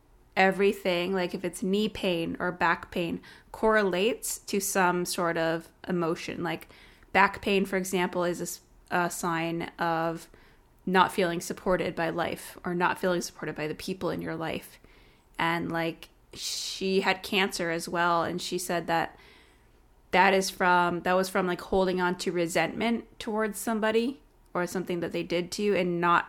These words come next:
actually releasing that emotion and letting yourself feel that emotion and release that resentment. It can literally create cancer in your body is what a lot of these metaphysicists say. And I completely believe it.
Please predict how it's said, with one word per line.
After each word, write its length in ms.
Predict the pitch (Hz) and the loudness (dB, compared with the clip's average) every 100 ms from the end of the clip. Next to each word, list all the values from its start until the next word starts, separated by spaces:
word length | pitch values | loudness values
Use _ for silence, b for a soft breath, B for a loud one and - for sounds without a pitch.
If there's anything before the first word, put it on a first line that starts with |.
| - | -2
actually 420 | 190 - 190 180 | -2 -4 -2 -2
releasing 580 | - 180 180 190 190 175 | -2 0 2 2 0 -4
that 100 | 175 | -2
emotion 520 | 175 175 175 185 170 | -2 -2 -2 -6 -6
and 140 | 170 | -4
letting 220 | 175 170 | -2 -2
yourself 400 | 160 175 170 170 | -2 -4 -4 -6
feel 220 | - 240 214 | 0 2 4
that 160 | 196 | 2
emotion 480 | 180 170 180 180 170 | 2 -2 -4 -6 -6
and 120 | 165 B B B B - | -6 B B B B -2
release 420 | 196 196 277 - | 2 4 2 2
that 200 | 214 180 | 2 2
resentment. 480 | 185 180 180 180 175 | 0 0 0 0 -4
It 100 | 180 | -2
can 260 | 226 196 | -2 2
literally 380 | 196 208 202 196 | 2 2 0 0
create 800 | 196 - 175 175 170 170 - - - - - - | -2 -6 -2 0 0 0 -2 -8 -18 -18 -16 -6
cancer 460 | - 233 330 208 | 0 0 0 -2
in 100 | 170 | -2
your 120 | 170 | -4
body 360 | 170 175 185 - | -2 0 0 0
is 140 | 175 | -4
what 100 | 190 | -4
a 40 | 175 | -4
lot 340 | 175 175 190 | 0 2 2
of 100 | 196 | 0
these 220 | 190 185 | -2 -2
metaphysicists 760 | - 170 - 175 170 165 - - B B B B | 2 4 4 2 0 -2 -4 -8 B B B B
say. 380 | - - 254 - | -6 0 2 2
And 160 | 185 | 2
I 60 | 180 | 0
completely 840 | 185 185 190 196 196 233 - 233 | 0 -4 -2 0 2 2 2 2
believe 320 | 202 196 190 | 6 6 6
it. 220 | 208 262 | 4 2